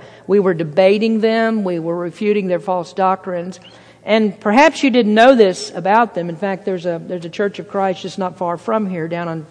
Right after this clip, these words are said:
Petaluma Hill Road. And maybe you didn't know this about them, but the Church of Christ, they're, they're Pelagians. They deny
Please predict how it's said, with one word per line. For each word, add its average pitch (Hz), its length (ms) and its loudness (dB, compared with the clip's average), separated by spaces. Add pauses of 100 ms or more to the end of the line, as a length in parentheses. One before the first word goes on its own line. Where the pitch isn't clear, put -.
Petaluma 175 380 -6
Hill 160 180 -8
Road. 175 460 0 (480)
And 202 200 2
maybe 240 220 6
you 277 80 6
didn't 240 200 4
know 262 180 6
this 302 180 0
about 180 320 2
them, 220 220 -2
but 190 240 0
the 180 80 -6
Church 240 320 0
of 196 100 -4
Christ, 233 400 2
they're, 196 140 2
they're 190 200 0
Pelagians. 190 880 -2 (540)
They 202 200 4
deny 214 540 2